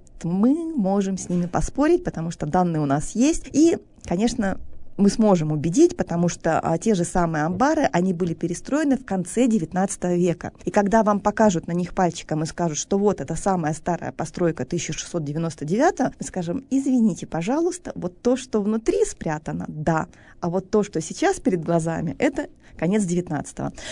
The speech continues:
Ну, это, конечно, такой эгоизм, эгоизм и мажорство, но мне иногда нравится показать, что вот, вот мы тоже не лыком шиты и готовимся к нашим экскурсиям. Амбары — тысяча шестьсот девяносто девятый,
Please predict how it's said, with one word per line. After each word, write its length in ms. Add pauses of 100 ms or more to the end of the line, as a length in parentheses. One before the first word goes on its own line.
(120)
Ну, 120
это, 160
конечно, 280
такой 300
эгоизм, 640
эгоизм 460
и 140
мажорство, 540
но 80
мне 200
иногда 280
нравится 460
показать, 420
что 160
вот, 220
вот 180
мы 120
тоже 300
не 120
лыком 320
шиты 340
и 40
готовимся 540
к 60
нашим 340
экскурсиям. 640 (300)
Амбары — 480
тысяча 340
шестьсот 300
девяносто 400
девятый, 640